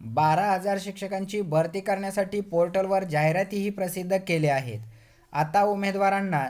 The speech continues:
शाळांचा प्राधान्यक्रम नोंदवण्यासाठी,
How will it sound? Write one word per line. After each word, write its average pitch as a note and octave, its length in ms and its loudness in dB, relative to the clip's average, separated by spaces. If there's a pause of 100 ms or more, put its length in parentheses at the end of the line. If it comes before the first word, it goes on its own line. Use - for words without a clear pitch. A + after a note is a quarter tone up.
(140)
शाळांचा F#3+ 640 2
प्राधान्यक्रम F#3+ 680 0
नोंदवण्यासाठी, F#3+ 1080 -2